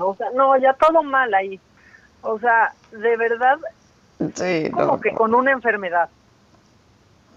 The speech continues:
Speaker 2: Sí, en fin. Bueno, ¿qué nos tienes, mamáquita, para hoy?
Speaker 1: Ay, te tengo mucha cosa,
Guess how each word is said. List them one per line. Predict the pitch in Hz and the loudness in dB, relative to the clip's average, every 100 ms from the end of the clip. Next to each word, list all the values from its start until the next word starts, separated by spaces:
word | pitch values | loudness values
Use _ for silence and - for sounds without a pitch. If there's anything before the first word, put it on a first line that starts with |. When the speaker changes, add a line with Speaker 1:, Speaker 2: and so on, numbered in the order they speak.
| _ _ - - _ _ - | _ _ -20 -20 _ _ -20
Speaker 2:
Sí, | - 123 101 - _ - | -4 -2 -2 -8 _ -10
en | 131 | -10
fin. | - 135 110 _ | -6 -6 -6 _
Bueno, | - 143 135 - _ _ | -4 -2 -2 -6 _ _
¿qué | - 214 | -2 0
nos | 208 165 | -2 -4
tienes, | 175 160 147 135 | -4 -4 -6 -10
mamáquita, | 120 113 113 - 123 117 | -10 -10 -12 -12 -12 -12
para | - 107 110 101 | -10 -10 -8 -10
hoy? | 90 - - _ _ _ _ _ _ _ _ | -12 -20 -20 _ _ _ _ _ _ _ _
Speaker 1:
Ay, | 233 269 294 269 | 0 2 2 0
te | 214 247 | -4 -4
tengo | - 277 277 269 | -4 -4 -4 -6
mucha | 254 254 247 - | -6 -4 -4 -4
cosa, | 233 240 247 | -10 -6 -8